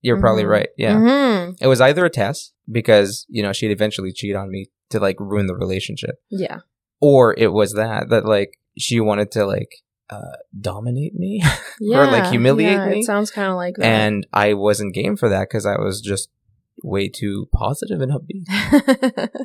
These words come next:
Speaker 2: You're too open.
Speaker 1: I'm too open.
Speaker 2: Yeah.
Speaker 1: Yeah, maybe she would have loved it to be like, "Oh, yeah, you watch me fuck him. Watch me actually love his dick more than yours," or something like that.
Speaker 2: Mm-hmm.
Speaker 1: Yeah.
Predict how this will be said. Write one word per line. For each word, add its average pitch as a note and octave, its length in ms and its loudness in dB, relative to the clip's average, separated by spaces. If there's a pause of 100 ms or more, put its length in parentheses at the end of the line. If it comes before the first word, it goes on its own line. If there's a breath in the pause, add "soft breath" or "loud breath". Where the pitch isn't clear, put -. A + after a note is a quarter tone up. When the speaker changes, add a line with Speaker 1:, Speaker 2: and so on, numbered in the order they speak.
(880 loud breath)
Speaker 2:
You're A#3 120 -4
too A3+ 180 0
open. G3+ 460 0 (100)
Speaker 1:
I'm A2+ 80 -4
too A2 200 2
open. - 340 0
Speaker 2:
Yeah. G#2 320 -6 (100)
Speaker 1:
Yeah, F#3+ 60 4
maybe D#3+ 180 4
she A3+ 140 4
would C#3+ 80 4
have G2+ 160 4
loved A#2 380 4
it G#2+ 220 -4
to A#2 120 -4
be G2+ 180 0
like, G2 380 -4 (420)
"Oh, G#2 220 6
yeah, G2 360 0
you - 140 -6
watch G#2 260 2
me G#2 120 -2
fuck G#2 240 0
him. F#2+ 360 -4
Watch G2+ 280 0
me G2+ 340 -2 (320)
actually G#2 380 0
love F#2+ 420 2 (240)
his G2+ 260 -4
dick G2 240 -4
more G2 200 -2
than F#2+ 140 -2
yours," G2 280 0
or G3 80 0
something G3 300 4
like E3+ 80 0 (100)
that. F#3 140 2
Speaker 2:
Mm-hmm. B3+ 80 0
Speaker 1:
Yeah. A2 200 -2